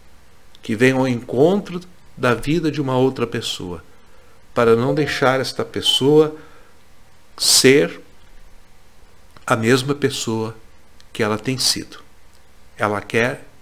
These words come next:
mudar e transformar. E você quer ser mudado? Quer ser transformado? Ah, você acha que não precisa? Os outros é que têm que ser transformados, né?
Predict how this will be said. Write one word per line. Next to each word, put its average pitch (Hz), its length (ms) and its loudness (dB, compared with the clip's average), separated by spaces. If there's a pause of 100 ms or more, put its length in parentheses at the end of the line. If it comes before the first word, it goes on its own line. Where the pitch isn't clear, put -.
mudar 123 720 0 (720)
e 123 100 0
transformar. 113 840 -4 (2000)
E 127 40 -6
você 120 540 -2 (1300)
quer 101 200 0
ser 107 220 -2
mudado? 113 560 2 (460)
Quer 113 180 0
ser 107 280 -2
transformado? 104 800 -4
Ah, 254 440 4
você 208 320 2
acha 180 380 2
que 175 200 -4
não 147 160 2
precisa? 143 500 -2
Os 185 400 0
outros 170 680 10
é 135 100 4
que 131 140 -4
têm 127 220 0
que 120 100 -4
ser 123 140 0
transformados, 113 1400 -2
né? 131 220 0